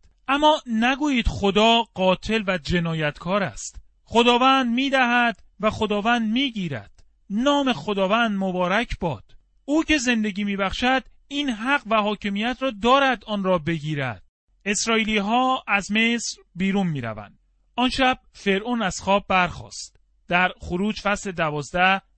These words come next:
آیه سی و یک الی سی و دو می‌خوانیم: "فرعون در همان شب موسی و هارون را فرا خوانده و به ایشان گفت: هرچه زودتر از سرزمین مصر بیرون بروید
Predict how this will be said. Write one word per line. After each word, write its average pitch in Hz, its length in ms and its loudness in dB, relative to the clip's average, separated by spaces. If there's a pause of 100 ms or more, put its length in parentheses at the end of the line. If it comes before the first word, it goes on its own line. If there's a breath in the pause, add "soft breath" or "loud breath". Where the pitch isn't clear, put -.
آیه 185 360 -2
سی 175 240 -4
و 156 40 0
یک 185 300 -2
الی 196 160 -2
سی 175 200 -6
و 143 60 -2
دو 175 160 -4
می‌خوانیم: 165 600 -4 (320)
"فرعون 247 460 2
در 226 160 4
همان 240 320 -2
شب 240 340 2
موسی 202 360 0 (140)
و 208 120 4
هارون 196 360 2
را 220 160 2
فرا 208 360 2
خوانده 214 600 2 (180)
و 202 100 2
به 202 80 -2
ایشان 202 340 -2
گفت: 214 440 4 (260)
هرچه 254 400 2
زودتر 254 540 0
از 240 140 4
سرزمین 240 640 0
مصر 240 420 0
بیرون 226 320 -2
بروید 233 600 2